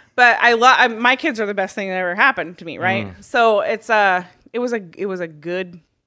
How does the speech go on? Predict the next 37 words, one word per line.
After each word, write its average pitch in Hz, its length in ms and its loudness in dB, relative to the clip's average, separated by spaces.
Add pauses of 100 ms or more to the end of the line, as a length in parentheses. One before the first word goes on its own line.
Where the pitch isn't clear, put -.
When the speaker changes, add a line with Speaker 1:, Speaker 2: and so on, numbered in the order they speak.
(160)
Speaker 1:
it 220 60 -6
was 226 100 -4
a 208 60 -4
good 185 260 -8
decision. 151 500 -12
I 185 140 -6
don't, 196 200 -2
I 185 100 -2
don't 202 180 -6
regret 143 400 -12
it, 117 180 -12
I 160 80 -14
guess. - 260 -16
Is - 120 -20
that, 147 220 -14 (360)
is - 80 -20
that 165 80 -12
a 156 60 -14
good 143 180 -16
thing? 151 220 -16 (280)
Maybe, 147 380 -14 (320)
maybe. 143 480 -16
I'm 185 120 -16
just 175 140 -12
telling 151 220 -8
myself 156 260 4
Speaker 2:
So, 131 40 -4
Speaker 1:
that 151 120 -2
Speaker 2:
well, 190 160 0
Speaker 1:
to 160 60 2
feel 175 60 4
Speaker 2:
I 196 60 6
Speaker 1:
better 262 100 6
Speaker 2:
was 277 80 4
Speaker 1:
about 285 180 4
<laughs> - 0 -
myself. 415 1040 2